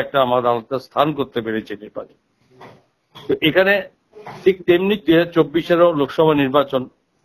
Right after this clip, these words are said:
এটা আরো বেশি গণতান্ত্রিক পর্যায়ে এবং, আহ, আমাদের রাজ্যের মাননীয় মুখ্যমন্ত্রীর নেতৃত্বে আমরা সেই নির্বাচনও সম্পন্ন করতে পেরেছি। মানুষ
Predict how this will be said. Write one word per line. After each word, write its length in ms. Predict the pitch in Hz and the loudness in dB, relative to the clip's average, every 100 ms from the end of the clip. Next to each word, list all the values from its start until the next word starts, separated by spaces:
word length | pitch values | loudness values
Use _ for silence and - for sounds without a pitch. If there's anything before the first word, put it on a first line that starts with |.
| _ - | _ -4
এটা 120 | 123 117 | 2 4
আরো 120 | 139 196 185 | 4 4 2
বেশি 160 | 180 175 | -2 2
গণতান্ত্রিক 540 | 156 156 156 139 156 151 | 2 2 0 0 -6 0
পর্যায়ে 380 | 139 - 135 143 - _ _ _ _ _ | -2 2 2 2 0 _ _ _ _ _
এবং, 240 | 123 135 135 131 135 | 2 2 2 -4 2
আহ, 160 | 127 123 131 | 4 4 2
আমাদের 280 | 127 127 135 135 127 | 0 2 0 -2 -6
রাজ্যের 260 | 117 127 127 | -4 0 0
মাননীয় 280 | 123 120 120 | 2 0 -2
মুখ্যমন্ত্রীর 540 | 117 143 139 131 123 | -2 -2 -2 -2 -2
নেতৃত্বে 380 | 120 - - - 135 | -2 -2 -8 0 0
আমরা 160 | 117 185 - - _ _ | 0 -6 -10 -20 _ _
সেই 140 | 170 180 | 0 2
নির্বাচনও 460 | 170 170 190 196 - | 2 0 -2 -6 -4
সম্পন্ন 300 | 131 123 120 104 | -4 -4 -6 -6
করতে 180 | 107 104 92 | -8 -8 -10
পেরেছি। 300 | 92 92 _ - - - - - | -12 -16 _ -20 -20 -20 -10 0
মানুষ 200 | 143 165 | 4 4